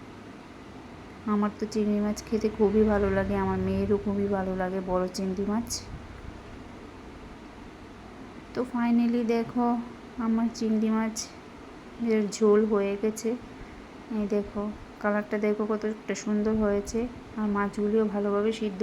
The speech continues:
হয়ে এসেছে। তো এখন রান্না টান্না আমি সেরে, স্নান টান সেরে নেব, নিয়ে পুজো দিতে চলে গেলাম আসন ঘরে। তো আজকে তো বৃহস্পতিবার ছিল, তাই বৃহস্পতিবার লক্ষ্মী মাকে আগে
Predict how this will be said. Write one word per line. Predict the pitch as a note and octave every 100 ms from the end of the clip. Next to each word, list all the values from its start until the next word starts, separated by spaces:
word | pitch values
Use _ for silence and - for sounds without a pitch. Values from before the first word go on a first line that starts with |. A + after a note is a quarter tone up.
| G3+
হয়ে | G3+ G#3
এসেছে। | G#3 A3 A3 C#4+ - - - - - - - - - - -
তো | A#3+ A3+ A3+
এখন | - A#3 A3
রান্না | A3 A3 A3
টান্না | A3+ A3+ A#3
আমি | A3+ A3 -
সেরে, | A3 G#3+ A3 A3
স্নান | - G#3+ G#3 G#3+
টান | A3 A3 A3
সেরে | G#3 G3+ G#3+
নেব, | A3 C4 E4 - - -
নিয়ে | G#3 G#3 A#3 A#3
পুজো | A3 G#3+ G#3
দিতে | G#3 A3+ G#3+
চলে | G#3 G3
গেলাম | F#3+ F#3+ F#3
আসন | F#3 F#3 F#3 F3
ঘরে। | D#3+ - - - - -
তো | - B3
আজকে | A#3 A#3+
তো | A#3+ A3
বৃহস্পতিবার | A3+ A3 - A3+ A#3 A#3+ A#3
ছিল, | B3 A3+ A#3+ A3+
তাই | G#3+ G#3
বৃহস্পতিবার | A3 A3 G#3+ G#3+ A3 G#3+ G#3
লক্ষ্মী | G3+ - G#3+
মাকে | G#3 G#3 G3+ G3+
আগে | G3+